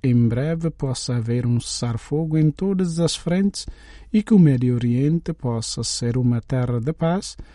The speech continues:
onde os cristãos continuem a ser um componente essencial para a convivência fraterna entre as várias religiões e para o progresso dos respectivos países.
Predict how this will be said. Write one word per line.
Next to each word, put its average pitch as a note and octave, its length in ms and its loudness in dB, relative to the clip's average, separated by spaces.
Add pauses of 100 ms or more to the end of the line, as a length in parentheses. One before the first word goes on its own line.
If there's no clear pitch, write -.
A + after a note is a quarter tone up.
(280)
onde B2+ 300 6
os A#2 160 -6
cristãos B2 640 -2
continuem A#2+ 720 2
a A#2 80 -2
ser A#2+ 320 -4
um A#2 320 0
componente B2 640 0
essencial B2 580 -2
para A#2 300 -4
a A2 40 -8
convivência A#2+ 800 0
fraterna D3+ 640 0 (420)
entre C3 560 4
as D#3 200 4
várias A2+ 500 -4
religiões B2 720 2
e D3+ 100 2
para A#2+ 300 -2
o A2+ 80 -2
progresso D3+ 640 -2
dos A2 260 -6
respectivos A2 1000 -4
países. A2 640 -4